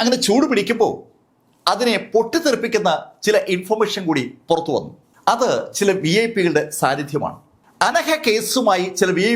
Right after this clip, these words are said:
പികൾക്ക് ബന്ധമുണ്ട്. കുറെ കൂടി വ്യക്തമായി പറഞ്ഞാൽ അനഘയെ പീഡിപ്പിച്ച കൂട്ടത്തിൽ വി ഐ പികളും ഉണ്ടെന്നുള്ള ശൈലിയിലുള്ള ആരോപണങ്ങളാണ് ദിവസവും പത്രങ്ങളുമായി കണക്ട് ചെയ്ത് ആളുകളൊക്കെ വായിക്കുന്നത്. ചാനലുകൾ ആ വിഷയവുമായി ബന്ധിപ്പിച്ച് ദീർഘമായ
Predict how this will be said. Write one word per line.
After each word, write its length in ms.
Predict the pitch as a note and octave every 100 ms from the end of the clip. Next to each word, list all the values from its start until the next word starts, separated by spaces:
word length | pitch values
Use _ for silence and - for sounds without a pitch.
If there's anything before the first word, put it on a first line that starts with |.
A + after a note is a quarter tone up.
| A3
പികൾക്ക് 300 | E3+ D#3+ D#3
ബന്ധമുണ്ട്. 440 | B2+ C3+ C#3 - - _ _ _ _
കുറെ 160 | D#3 A#3 C#4
കൂടി 120 | D4
വ്യക്തമായി 360 | A3+ - A#3+ B3 A3+
പറഞ്ഞാൽ 260 | F3 F3+ A#2 - E3
അനഘയെ 340 | C#4 C#4 D4+ D4+
പീഡിപ്പിച്ച 420 | D#3+ G3 A3 A#3 G#3
കൂട്ടത്തിൽ 300 | D#3+ E3 D#3 C#3 - _ - C#3
വി 100 | B3 D4
ഐ 40 | D4 D4
പികളും 300 | A#3+ A3+ G#3+ E3
ഉണ്ടെന്നുള്ള 400 | E3 A3 A3 G3+ -
ശൈലിയിലുള്ള 560 | - C3 F#3+ F#3+ B2 G#2 C#3 - _ _ - D#3
ആരോപണങ്ങളാണ് 800 | A#3 B3 B3 F3 C#3+ G#2 F#2 C3+ - _ _ _ - B2
ദിവസവും 400 | A#3 B3+ G3 E3+ - D#3+
പത്രങ്ങളുമായി 640 | E3+ B3 B3+ A3+ E3 C3 C3+ -
കണക്ട് 300 | D#3+ - -
ചെയ്ത് 180 | C#3 C3+ C3+
ആളുകളൊക്കെ 340 | D#3 D#3 C#3+ D#3
വായിക്കുന്നത്. 400 | A#2+ A#2+ A#2 F#2+ - _ _ _ - -
ചാനലുകൾ 460 | G#3+ G#3+ D4+ C#4+ A#3+ - G3
ആ 20 | F3+
വിഷയവുമായി 480 | F3 - A#3+ B3+ A#3+
ബന്ധിപ്പിച്ച് 440 | E3+ E3+ F3+ - E3 D#3+ - _ B2
ദീർഘമായ 440 | F#3+ - - G#3+